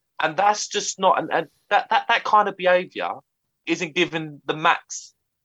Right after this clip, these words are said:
look, Max is a grown man, he can make his own opinions,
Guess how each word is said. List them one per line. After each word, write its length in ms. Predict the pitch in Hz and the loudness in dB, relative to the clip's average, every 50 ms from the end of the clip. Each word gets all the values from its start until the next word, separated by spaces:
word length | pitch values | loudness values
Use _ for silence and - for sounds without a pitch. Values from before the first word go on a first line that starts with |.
| _ _ - | _ _ -2
look, 160 | 175 - - | -2 0 0
Max 240 | 190 185 - - 202 | 0 -2 0 -2 -4
is 100 | 190 165 | -4 -2
a 40 | |
grown 240 | 160 175 165 156 151 | 2 2 2 4 4
man, 180 | 143 135 117 113 | 2 0 0 -2
he 60 | 120 | -4
can 140 | - - 123 | -8 -6 -6
make 140 | 127 120 - | -6 -6 -6
his 100 | 123 123 | -4 -4
own 120 | 123 117 | -4 -4
opinions, 540 | 113 - 123 120 104 90 80 80 82 - _ | -4 -8 -14 -14 -14 -14 -14 -14 -16 -20 _